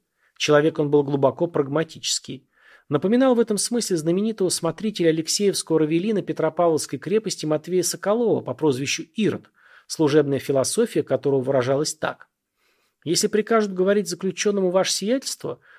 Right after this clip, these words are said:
буду говорить: 'Ваше сиятельство'. Если прикажут задушить: 'задушу'. В общем, ничего личного, все по делу». Здесь сам собой возникает вопрос: а что насчет садизма, любви к пыткам и прочим способам получения удовольствия от грязной работы?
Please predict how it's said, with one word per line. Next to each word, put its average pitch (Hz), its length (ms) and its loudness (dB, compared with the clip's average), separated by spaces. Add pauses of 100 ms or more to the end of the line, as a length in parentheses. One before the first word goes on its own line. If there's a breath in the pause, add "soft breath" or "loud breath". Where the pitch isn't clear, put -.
(120)
буду 220 280 -4
говорить: 160 320 4
'Ваше 180 180 2
сиятельство'. 135 840 -6
Если 165 220 -4
прикажут 165 420 -2
задушить: 180 460 -2
'задушу'. 151 540 -4 (340 loud breath)
В 208 40 0
общем, 208 200 0
ничего 190 320 0
личного, 208 400 -2
все 262 220 -2
по 175 140 2
делу». 123 340 -4 (1300)
Здесь 185 280 0
сам 226 200 0
собой 202 300 0
возникает 180 540 0
вопрос: - 480 -4 (380 loud breath)
а 131 100 -2
что - 120 -4
насчет 226 280 0
садизма, 151 580 -2
любви 127 320 -4
к - 120 -14
пыткам 202 380 -2
и 120 40 -2
прочим 165 380 -2
способам 165 540 -4
получения 131 500 -2
удовольствия 131 580 0
от 143 80 0
грязной 120 400 0
работы? 165 440 -2